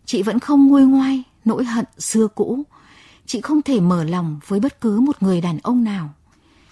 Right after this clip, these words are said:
Bao nhiêu tâm trí sức lực chị dồn hết vào công việc. Sự thăng tiến trong sự nghiệp tỷ lệ nghịch với tuổi trẻ của chị mà chị không để ý.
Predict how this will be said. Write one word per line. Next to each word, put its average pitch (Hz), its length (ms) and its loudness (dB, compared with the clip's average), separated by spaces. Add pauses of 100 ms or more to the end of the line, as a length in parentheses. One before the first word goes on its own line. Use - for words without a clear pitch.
(460)
Bao 214 240 0
nhiêu 220 280 2
tâm 220 240 0
trí 190 280 -2
sức - 240 -6
lực 208 200 -4
chị 196 220 -4 (380)
dồn 185 280 -2
hết 196 300 -8
vào 180 200 -4
công 247 240 0
việc. 208 240 0 (720)
Sự - 340 -4
thăng 214 180 -2
tiến 196 280 0
trong 254 200 0
sự - 180 -4
nghiệp 170 280 -2 (440)
tỷ 214 140 2
lệ 190 160 -2
nghịch 214 240 2
với 254 100 0
tuổi 240 200 2
trẻ 175 240 -4
của 180 160 -6
chị - 260 -4 (340)
mà 185 280 -2
chị - 260 -8
không 254 240 -2
để 208 100 0
ý. 175 380 -4